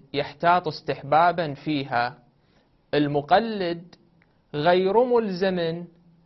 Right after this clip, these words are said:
باتباع هذا الاحتياط من اسمه احتياط استحبابي، يعني يقدر المقلد يخالف هذا الاحتياط.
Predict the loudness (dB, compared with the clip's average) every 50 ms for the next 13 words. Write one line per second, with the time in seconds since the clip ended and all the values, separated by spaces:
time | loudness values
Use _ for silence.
0 | _ _ -4 -2 -2 -2 -2 -2 -4 -2 0 4 6 6 6 6 4 2 0 2
1 | 4 4 4 2 0 -2 -4 -6 -8 -6 -2 0 2 2 2 0 -4 -12 -20 _
2 | _ _ _ -6 -4 -2 -2 -2 -4 -4 -6 -6 -6 -6 -8 -10 -14 -18 -16 -16
3 | -16 -14 -12 -6 -2 2 2 2 2 2 0 -2 -2 -4 -4 -4 -6 -4 0 2
4 | 4 4 4 4 2 0 0 -2 -10 -20 -20 _ _ _ _ _ _ -6 -4 -4
5 | -2 -2 -2 -2 -2 -2 -2 0 0 0 0 -2 -6 -18 -20 _ _ -6 -6 -4
6 | -4 -4 0 0 0 0 2 0 -2 0 0 -2 -2 0 2 6 6 8 8 6
7 | 4 4 4 4 4 4 4 0 -2 -4 -6 -6 -4 -2 -2 -4